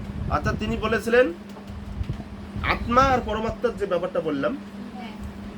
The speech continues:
Speaker 1: ব্রহ্ম আর পরম ব্রহ্ম, অর্থাৎ আমাদের শরীরে ব্রহ্মের উপস্থিতি আছে, মানে আত্মাটা,
Speaker 2: হ্যাঁ।
Speaker 1: আর পরম ব্রহ্ম মানে ঈশ্বর, পরমাত্মা। এই ব্রহ্ম এবং পরম ব্রহ্মের মিলন যদি হয়,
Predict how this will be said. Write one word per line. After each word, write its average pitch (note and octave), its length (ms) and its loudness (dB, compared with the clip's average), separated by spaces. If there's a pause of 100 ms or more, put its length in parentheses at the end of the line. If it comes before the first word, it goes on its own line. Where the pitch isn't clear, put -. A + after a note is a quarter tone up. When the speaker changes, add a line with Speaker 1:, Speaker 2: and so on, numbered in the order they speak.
(360)
Speaker 1:
ব্রহ্ম G#3 440 8 (340)
আর D#3+ 160 2
পরম G3+ 280 4
ব্রহ্ম, C#3+ 260 0 (500)
অর্থাৎ A#3 380 4 (680)
আমাদের G3+ 360 6
শরীরে A#3+ 480 6
ব্রহ্মের A3 380 6
উপস্থিতি A#3 400 -2
আছে, G3+ 200 2 (840)
মানে G#3+ 280 2 (680)
আত্মাটা, G3 380 4 (220)
Speaker 2:
হ্যাঁ। - 800 -4
Speaker 1:
আর D3+ 120 4
পরম B3 320 8
ব্রহ্ম A#3+ 260 8
মানে A#3+ 140 4
ঈশ্বর, A3 280 -2 (180)
পরমাত্মা। F#3+ 500 0 (720)
এই D#3 100 2
ব্রহ্ম A#3+ 440 6
এবং C4+ 220 4
পরম B3 260 2
ব্রহ্মের B3+ 300 4
মিলন A3+ 380 8
যদি G3 220 -2
হয়, D3+ 280 4